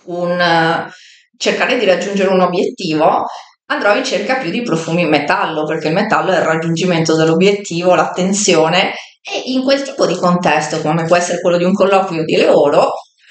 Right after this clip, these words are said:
percettivamente gli altri sapiens sentiranno degli odori che permettono la chiarezza mentale, che permettono il, la concentrazione, quindi trasmetterà un'informazione olfattiva di quel tipo.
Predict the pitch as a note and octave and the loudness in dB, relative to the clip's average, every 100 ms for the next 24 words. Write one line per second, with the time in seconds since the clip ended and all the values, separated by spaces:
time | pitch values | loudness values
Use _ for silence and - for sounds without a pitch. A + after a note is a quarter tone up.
0 | - _ C4+ - G3 F#3+ G#3 - F3 F3 | -20 _ -6 -4 -6 -4 0 0 0 -2
1 | G#3 F#3+ D#3 C3 - D#3 E3 F3 F3 - | 0 0 0 -2 0 0 0 -2 -2 0
2 | A3 F3+ G3 E3 A#3 E3+ D3+ D#3+ E3+ G#3 | 0 2 0 2 2 0 0 0 2 2
3 | F3 D3+ D#3 A3 - - - _ D#4+ C4+ | 4 2 2 -4 -6 -20 -20 _ -4 0
4 | C#4 G#3+ G#3 F3+ D#3+ E3 E3+ F3 F3 E3+ | 0 0 -2 0 2 0 0 -2 -2 -2
5 | D#3+ E3 E3 C4 C4 G3 F3+ F3 E3 E3 | -2 -2 0 -2 -2 -4 -4 -4 -4 -2
6 | F3 E3+ F3 E3+ D#3 D3+ D#3 D3+ D#3 - | 0 2 2 4 2 0 2 4 4 2
7 | - - G3 F3+ - F3+ E3+ E3+ C#4+ C#4+ | 2 0 0 0 0 0 0 0 0 2
8 | D#3+ D#3+ D#3+ - _ - - F#3+ F#3 A#3+ | 0 -2 -6 -16 _ -20 -12 -8 -6 -8
9 | - - - C#4 F3+ E3+ F#3 - D#3+ E3 | -10 -8 -2 0 -2 -4 -2 0 2 0
10 | - G3+ A#3 - E3+ D#3+ F3 - D4 - | -2 -2 0 0 2 2 2 -2 -8 -4
11 | F#3 G3+ D3 D3 C#3+ E3 G3 D#3 E3 | 0 0 0 -2 -2 -2 -2 2 2